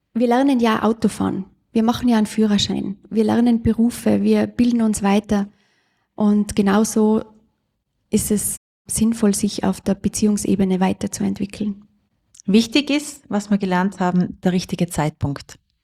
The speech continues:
Speaker 2: Nicht dann, wenn der Scherbenhaufen schon sehr groß ist.
Speaker 1: Ja, und sogar dann geht noch sehr viel. Also zum Beispiel, wenn eine Affäre aufpoppt, da ist ja eine Person die Unwissende.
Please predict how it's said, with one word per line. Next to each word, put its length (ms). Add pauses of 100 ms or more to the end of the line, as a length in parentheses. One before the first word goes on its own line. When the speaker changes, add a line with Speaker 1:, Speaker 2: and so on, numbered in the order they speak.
(140)
Speaker 2:
Nicht 320
dann, 320 (680)
wenn 160
der 160
Scherbenhaufen 760
schon 220
sehr 160
groß 320
ist. 320 (360)
Speaker 1:
Ja, 300
und 100
sogar 280
dann 460 (100)
geht 240
noch 100
sehr 240
viel. 440 (200)
Also 340
zum 200
Beispiel, 380
wenn 200
eine 320
Affäre 480
aufpoppt, 680 (520)
da 120
ist 220
ja 280 (1300)
eine 240
Person 420
die 100
Unwissende. 800